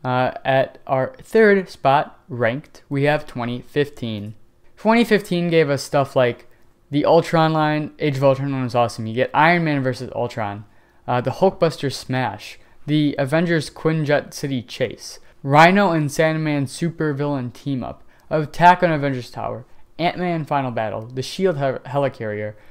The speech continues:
the Winter Soldier, uh, the Throne of Ultron. All awesome stuff.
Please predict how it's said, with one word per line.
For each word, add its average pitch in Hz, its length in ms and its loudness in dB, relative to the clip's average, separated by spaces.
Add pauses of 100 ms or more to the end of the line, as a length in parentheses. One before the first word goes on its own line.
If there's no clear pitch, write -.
(120)
the 147 100 -2
Winter 180 320 0
Soldier, 113 520 -4 (520)
uh, 131 360 -2
the 135 100 -8
Throne 185 360 0
of 160 60 0
Ultron. 120 520 0 (520)
All 226 280 8
awesome 165 380 4
stuff. 127 340 -2